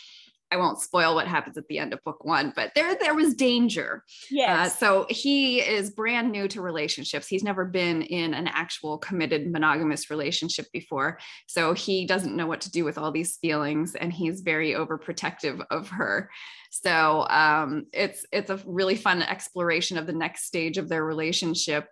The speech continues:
Speaker 1: and escalating, um, her role in solving some of these cases.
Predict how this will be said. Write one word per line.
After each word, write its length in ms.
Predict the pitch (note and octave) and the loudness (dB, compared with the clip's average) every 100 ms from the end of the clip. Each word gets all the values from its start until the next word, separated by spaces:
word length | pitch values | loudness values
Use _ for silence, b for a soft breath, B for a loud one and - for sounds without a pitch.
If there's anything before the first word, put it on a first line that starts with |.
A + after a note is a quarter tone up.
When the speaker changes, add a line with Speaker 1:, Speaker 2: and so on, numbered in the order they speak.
| - | -6
Speaker 1:
and 640 | E3+ D#3+ D#3 D3+ D#3+ E3 - - | -2 0 0 0 -2 -4 -4 -2
escalating, 1080 | G3 - - F#3 E3+ F3 E3 E3 D#3+ E3+ - | -2 -4 -4 -2 0 2 2 0 0 -4 -4
um, 560 | E3+ D#3+ F2 D3+ D3+ F3+ - - - | -2 -2 -4 -6 -8 -10 -16 -16 -4
her 240 | G3+ F#3 D#3 | 2 2 2
role 460 | F3 F3+ E3+ D#3+ E3 | 2 4 4 2 -2
in 260 | D#3+ D#3+ | -2 -2
solving 580 | E3+ - D#3+ D#3+ D3 D#3+ | -4 0 0 0 -2 -4
some 220 | - D#3 | -4 -6
of 140 | D#3 D3+ | -6 -6
these 240 | D3 E3 | -6 -8
cases. 720 | - E3 D#3+ - F2+ G3+ - | -8 -6 -6 -6 -8 -8 -8